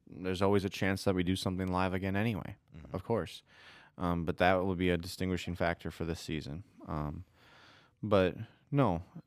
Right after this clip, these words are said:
Speaker 1: I am just somebody who wants to have good conversations with people, and that's kind of the main reason why I'm doing this show.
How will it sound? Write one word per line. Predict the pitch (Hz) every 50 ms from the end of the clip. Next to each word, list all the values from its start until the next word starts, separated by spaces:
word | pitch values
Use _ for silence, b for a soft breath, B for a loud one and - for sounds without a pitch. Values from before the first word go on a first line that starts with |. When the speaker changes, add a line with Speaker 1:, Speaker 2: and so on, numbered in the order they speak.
| _ _ _ _ _ - -
Speaker 1:
I | - 80 95 101
am | 107 107 107 107 107
just | 101 107 104 - -
somebody | - 104 101 98 98 95 98 98 98
who | 101 101 98 98 98
wants | 92 92 95 95 - -
to | - 98
have | 98 92 98
good | 104 98 90
conversations | - - 98 92 92 90 - - 90 90 - - 98 92 98
with | 98 -
people, | - - 98 95 - - 110 120 131
and | - 87 85 85 87
that's | 67 - - - -
kind | - - 101
of | 98
the | 98 95
main | 90 90 92 92 92
reason | 90 90 95 90 87 90 90 87
why | 85 87 85 85 90 92 95 - -
I'm | - 85 85 85 85 82
doing | 76 90 90 95 101 95 87
this | 85 87
show. | - - - 87 85 87 101